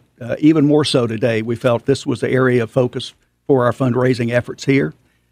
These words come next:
We've supported some organizations already that have helped in that regard, but we've made nominal contributions to them. So we hope with this we can be more significant,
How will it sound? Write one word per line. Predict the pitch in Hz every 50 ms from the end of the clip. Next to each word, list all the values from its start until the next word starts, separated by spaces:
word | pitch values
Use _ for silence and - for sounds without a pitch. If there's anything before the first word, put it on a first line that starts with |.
| _ _ -
We've | 135 131 123 107 -
supported | - 127 - - 156 147 156 151 147 131 -
some | - 143 131 131 127
organizations | 139 143 131 135 123 - 139 131 135 - 135 117 - 131
already | 110 107 117 120 127 143 170 185 196 175 -
that | 131 117 117 - _ _ _ _ _ _ -
have | 139 123 -
helped | 139 139 147 143 - 143
in | 135 135
that | 139 127 127
regard, | 139 131 107 135 127 127 147 165 156 -
but | - 120 123 - -
we've | 135 135 135 127 120 - _ _ _ _ -
made | 143 151 151 131
nominal | 123 143 160 190 190 156 - 107 104
contributions | - 120 113 107 - - 110 - 110 101 - - - - -
to | 110
them. | 101 117 113 104 110 113
So | - 127
we | 117 135 131
hope | 120 131 131 131 - _
with | - 120 107 -
this | 143 135 135 127 - -
we | 117 113
can | - 131 113 107
be | 113 127 120
more | 110 110 127 120 117
significant, | - - - - 123 131 127 - 139 113 - 120 117 117 _ _